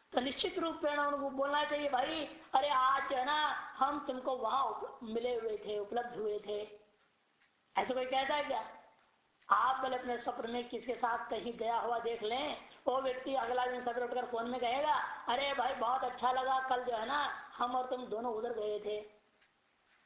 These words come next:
ऐसा तो कोई कहता नहीं है, बल्कि आप कहेंगे तो हंसेगा, हम तो खराटे मार के सो रहे थे तो कह रहा है कि भाई हम आ गए थे। इसलिए कहते हैं कि भाई निश्चय कर लो,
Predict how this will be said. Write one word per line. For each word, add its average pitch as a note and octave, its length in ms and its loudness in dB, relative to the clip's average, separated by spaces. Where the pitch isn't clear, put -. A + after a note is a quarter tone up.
ऐसा B3 280 2
तो B3 200 -2
कोई C4+ 240 -2
कहता A3 380 -4
नहीं B3 240 -6
है, A#3 140 -14
बल्कि A3 240 0
आप A#3 300 2
कहेंगे A#3+ 300 -2
तो G#3 200 -2
हंसेगा, A#3 720 -2
हम G#3+ 160 -4
तो A3+ 260 -4
खराटे A3+ 360 0
मार A3 240 -2
के G3+ 140 -2
सो F#3 180 -4
रहे A#3 200 0
थे A#3+ 80 -2
तो A3+ 140 -2
कह G3 140 0
रहा F#3+ 120 -4
है F3 80 -6
कि F3 120 -10
भाई E3+ 240 -10
हम D3 140 -8
आ F#3+ 140 0
गए A#3 300 -4
थे। A#3 280 -20
इसलिए C4 240 0
कहते B3+ 340 2
हैं C4+ 480 0
कि B3+ 80 0
भाई B3 460 2
निश्चय A#3 360 -2
कर C#4 180 2
लो, C#4+ 420 2